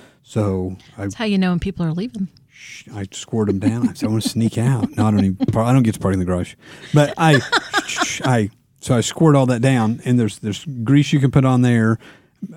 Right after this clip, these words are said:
Speaker 1: But the easier you can make things flow, like, even the doors in my house, like, my back door squeaks, drives me crazy. So, but all your moving parts, your doors,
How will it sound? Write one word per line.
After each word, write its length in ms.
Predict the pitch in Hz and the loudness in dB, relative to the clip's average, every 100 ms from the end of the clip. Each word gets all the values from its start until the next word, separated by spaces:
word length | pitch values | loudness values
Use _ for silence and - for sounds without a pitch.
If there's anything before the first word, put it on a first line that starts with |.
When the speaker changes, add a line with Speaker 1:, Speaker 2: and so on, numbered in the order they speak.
| 147 _ _ _ _ _ _ _ - | -20 _ _ _ _ _ _ _ -6
Speaker 1:
But 120 | 117 | -2
the 140 | 143 | 4
easier 240 | 170 151 147 | 6 6 6
you 140 | 131 | 6
can 100 | 127 | 6
make 200 | 127 120 | 4 2
things 260 | 120 110 - | 2 0 -2
flow, 360 | - 127 107 | -2 0 0
like, 200 | 110 139 | 0 2
even 240 | 220 190 139 | 4 6 4
the 60 | |
doors 360 | 101 127 139 127 | 4 4 4 2
in 60 | 113 | 0
my 100 | 107 | 0
house, 240 | 98 - | -4 -6
like, 180 | 101 - | -8 -6
my 140 | 110 98 | -6 -4
back 220 | 107 101 | -2 -2
door 180 | 104 98 | -2 -4
squeaks, 680 | - - 113 143 - - _ _ | -6 -2 0 0 -8 -18 _ _
drives 280 | 107 98 - | -8 -6 -6
me 80 | 104 | -6
crazy. 440 | - 131 123 123 - - - _ | 0 2 2 0 -2 -10 -20 _
So, 300 | - 131 98 - _ - | -2 0 0 -4 _ -8
but 100 | 113 | -6
all 200 | - 165 | 0 4
your 120 | 165 | 6
moving 400 | 117 131 147 123 | 6 6 6 4
parts, 320 | 101 120 98 - | 2 0 0 0
your 120 | 110 | 0
doors, 580 | 123 139 151 147 - | 2 4 4 4 -2